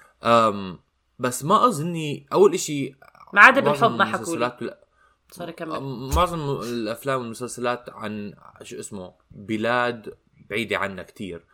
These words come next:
Speaker 1: فصعب الواحد
Speaker 2: صح.
Speaker 1: يعني يبلع قد إيه هي فعلًا مختلفة. بس مو، مو بس هيك، آه،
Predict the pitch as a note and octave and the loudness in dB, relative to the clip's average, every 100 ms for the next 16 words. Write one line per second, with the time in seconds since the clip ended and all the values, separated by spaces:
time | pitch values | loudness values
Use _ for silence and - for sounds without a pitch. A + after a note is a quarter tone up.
0 | _ - _ - A2+ G#2 F#2 E2+ - _ | _ -20 _ -2 2 4 2 -2 -14 _
1 | _ - E3 D#3+ C#3+ D3+ C3 D#3+ A#2+ G#2 | _ -4 0 2 2 -2 -2 -4 -4 -8
2 | G2+ G#2 D2 - G#2+ B2+ A#2+ A2+ G#2+ G#2 | -10 -10 -12 -16 -4 -2 0 0 0 -4
3 | A#2 A#2 G#2+ A2+ G#2 - G#2+ G2+ F#2+ - | -4 -4 -4 -6 -6 -6 -10 -10 -10 -12
4 | - F#2 F#2 F2 - _ _ _ - B2 | -10 -10 -10 -14 -16 _ _ _ -6 -6
5 | C#3 C#3+ F#3+ E3 F#3 E3+ - C#3 C3 - | -4 -2 -2 -2 -4 -6 -2 -2 -2 -6
6 | - _ _ - A2+ G#2 G2 F2+ - | -20 _ _ -8 -4 0 0 0 -4